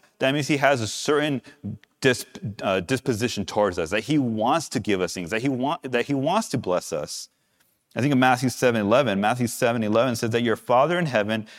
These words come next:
gives what is good to those who ask him. He loves blessing us. God loves giving us good things, but not when those good things are not good for us at that time.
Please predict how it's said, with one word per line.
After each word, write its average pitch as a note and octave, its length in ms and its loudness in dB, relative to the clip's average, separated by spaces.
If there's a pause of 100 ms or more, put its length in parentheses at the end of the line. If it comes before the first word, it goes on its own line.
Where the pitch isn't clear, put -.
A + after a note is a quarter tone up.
(260)
gives D#3 360 4
what D#3+ 220 4
is B2 180 0
good G#2+ 540 2 (260)
to A#2+ 140 2
those A2 400 4
who A#2 200 0
ask - 320 0
him. D#2 200 -8 (1800)
He - 180 -2
loves D3 280 4
blessing G2 440 0
us. - 320 -14 (540)
God D#3 300 4
loves C#3+ 420 4
giving C3+ 400 2
us A2+ 160 2
good A2+ 360 2
things, F#2 680 -6 (1040)
but B2 160 4
not C3 540 2
when E3 180 0
those D3+ 260 6
good C#3+ 200 2
things B2 360 2
are A2+ 120 2
not B2+ 260 2
good C3 200 2
for B2 140 0
us A2+ 240 4
at G#2 200 -2
that F2 180 0
time. D2+ 280 -10